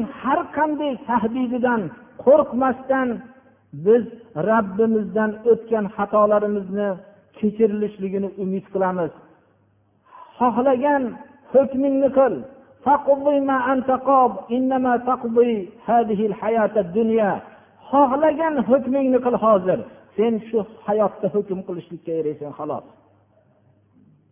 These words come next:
Degan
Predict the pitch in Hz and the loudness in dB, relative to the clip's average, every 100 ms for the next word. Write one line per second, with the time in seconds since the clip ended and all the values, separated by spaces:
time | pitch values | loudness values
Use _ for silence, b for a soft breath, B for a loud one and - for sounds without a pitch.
0 | _ _ _ _ _ _ _ _ _ _ | _ _ _ _ _ _ _ _ _ _
1 | _ _ _ _ _ _ _ _ - 135 | _ _ _ _ _ _ _ _ -20 -8
2 | 160 190 226 | -4 -2 -2